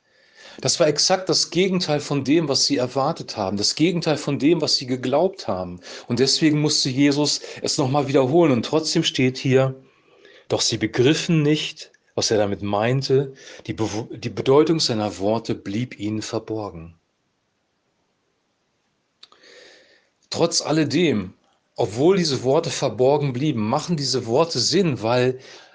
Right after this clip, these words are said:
am Tag der Kreuzigung, am Tag,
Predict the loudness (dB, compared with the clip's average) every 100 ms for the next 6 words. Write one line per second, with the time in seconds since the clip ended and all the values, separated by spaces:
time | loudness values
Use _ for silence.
0 | _ _ _ -4 -2 -2 -2 -2 -2 -2
1 | -4 0 4 4 2 -2 0 0 -2 -4
2 | -4 -4 -2 0 0 0 -6